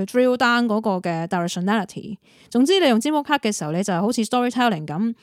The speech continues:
呃，左邊出現嘅就係之前，右邊就係之後。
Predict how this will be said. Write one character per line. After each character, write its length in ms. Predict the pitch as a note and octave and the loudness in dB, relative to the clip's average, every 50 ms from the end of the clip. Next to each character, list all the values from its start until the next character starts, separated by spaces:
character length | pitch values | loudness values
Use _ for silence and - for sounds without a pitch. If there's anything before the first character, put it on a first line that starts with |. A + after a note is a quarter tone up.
| _ _ _ | _ _ _
呃， 80 | - E3 | -10 -4
左 180 | - F3 G3 | -2 -2 0
邊 160 | A#3 D4+ D#4+ D#4 | 2 0 2 2
出 80 | F4 | 2
現 160 | D4+ C4 G#3 | 2 2 2
嘅 100 | F#3+ F#3+ | 0 -2
就 140 | G3 - E3 | -2 -2 -4
係 40 | D#3+ | -4
之 120 | - - C4+ | -4 -4 -6
前， 440 | B3+ - G3 C#3+ A#2+ C3+ D#3 G#3 - - | -4 -4 -6 -6 -6 -8 -10 -12 -12 -2
右 240 | A#3 G#3+ F3+ F#3 F#3+ | -2 0 0 0 0
邊 240 | A3+ B3+ C4 C4+ C4+ | 2 2 2 2 2
就 100 | A3 E3+ | 0 -2
係 80 | D#3 | -4
之 280 | D#3+ - - G#3+ G3+ G#3+ | -6 -6 -6 -4 -4 -4
後。 200 | G3+ - - A#1+ | -6 -6 -12 -14